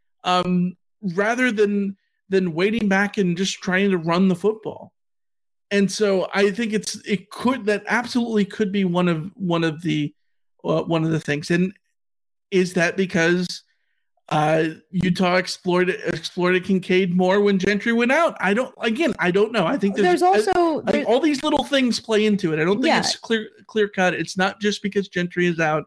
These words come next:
Speaker 2: There's also
Speaker 1: Like,
Speaker 2: a,
Speaker 1: it
Speaker 2: a,
Speaker 1: plays a role for sure.
Speaker 2: another simple factor that you can factor in.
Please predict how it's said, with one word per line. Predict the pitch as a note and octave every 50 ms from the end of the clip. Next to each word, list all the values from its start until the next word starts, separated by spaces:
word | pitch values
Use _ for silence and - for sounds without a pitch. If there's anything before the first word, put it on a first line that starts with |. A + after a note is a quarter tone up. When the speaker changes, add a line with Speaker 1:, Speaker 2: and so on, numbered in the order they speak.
| _
Speaker 2:
There's | G3 B3 B3+ C#4 -
also | D#4 D#4 D#4 - E4+
Speaker 1:
Like, | D#4 C#4 C4
Speaker 2:
a, | C4+ -
Speaker 1:
it | -
Speaker 2:
a, | A3+ B3 A#3
Speaker 1:
plays | F#3+ F#3 F#3 E3 E3+
a | D3
role | D#3 D3+ C3+ C#3+
for | - - B3+
sure. | B3+
Speaker 2:
another | B3+ C4 C4+ C4 C#4+ C#4 B3+
simple | - - C4 A#3+ A#3+ A3+ A3 G3
factor | - G3+ F#3+ F3+ F#3 - - G#3+ G#3+
that | A#3 G3
you | F3 G3 F#3+
can | - G3 F#3+ E3
factor | - E3+ E3 F3 - - - -
in. | D#3 D#3+ E3 F#3 A#3 C4 C4+